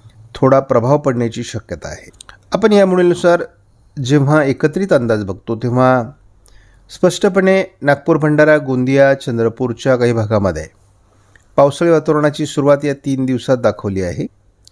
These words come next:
पुढील पाच दिवसात अगदी चंद्रपूर, नागपूरपासून पुढे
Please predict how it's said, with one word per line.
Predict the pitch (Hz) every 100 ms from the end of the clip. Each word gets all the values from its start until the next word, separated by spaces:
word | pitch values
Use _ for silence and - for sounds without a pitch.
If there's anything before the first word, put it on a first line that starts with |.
| _ _ _ _ _
पुढील | - 160 180
पाच | 170 160 156
दिवसात | 156 147 156 151 151 _ - _
अगदी | 127 131 139
चंद्रपूर, | 139 123 135 131 143 139
नागपूरपासून | 131 113 - 135 127 120 - 160 156
पुढे | 147 139 147